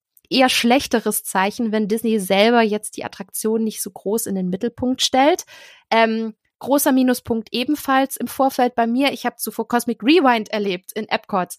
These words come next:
Und das ist eine wirklich großartige Indoor-Achterbahn, die, äh, in meinen Augen ihresgleichen sucht.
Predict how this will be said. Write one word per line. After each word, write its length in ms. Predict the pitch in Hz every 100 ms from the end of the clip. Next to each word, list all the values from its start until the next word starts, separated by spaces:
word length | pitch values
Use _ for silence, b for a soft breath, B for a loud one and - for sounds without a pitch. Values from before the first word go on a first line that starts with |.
| B B 226 -
Und 180 | 226
das 120 | 233 -
ist 260 | 277 -
eine 240 | 254 240 240
wirklich 320 | 247 226 -
großartige 1000 | 220 208 254 339 - 254 254 254 226 226
Indoor-Achterbahn, 1000 | - 262 240 214 76 - 214 202 196 202
die, 160 | 202 -
äh, 140 | 208 - -
in 140 | 208
meinen 220 | 202 214
Augen 360 | 202 202 208 190
ihresgleichen 760 | - 233 220 - 202 190 185 180
sucht. 340 | 208 226 -